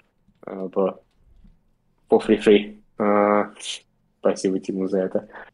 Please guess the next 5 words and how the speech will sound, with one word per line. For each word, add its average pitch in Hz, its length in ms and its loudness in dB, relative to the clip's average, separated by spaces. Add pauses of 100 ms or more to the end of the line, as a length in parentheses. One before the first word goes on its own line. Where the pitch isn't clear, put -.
(160)
А, 101 540 4 (1900)
а, 104 720 -8 (520)
потом, 135 360 2
да, 113 240 0
э, 110 360 -10